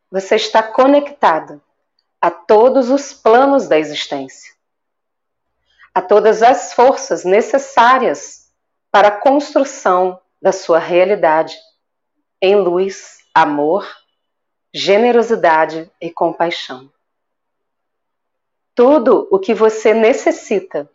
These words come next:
na sua vida vem até você com alegria, facilidade e glória.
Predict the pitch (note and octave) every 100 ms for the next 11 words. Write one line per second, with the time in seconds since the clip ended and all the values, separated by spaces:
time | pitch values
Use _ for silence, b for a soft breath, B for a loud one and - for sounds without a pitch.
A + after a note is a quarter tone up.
0 | _ E3 E3+ - F3+ G3 D3+ D3 C#3 D3
1 | _ _ _ _ _ _ - F#3+ A3 A3+
2 | A3 B3+ B3+ - G#3 G3+ - _ _ _
3 | _ _ _ _ _ _ _ E3 D#3+ C#3
4 | D#3 E3 G3 G#3+ F#3 F3 F#3+ D#3+ C#3+ E3
5 | G3 G#3 F#3+ D3 C#3 C#3+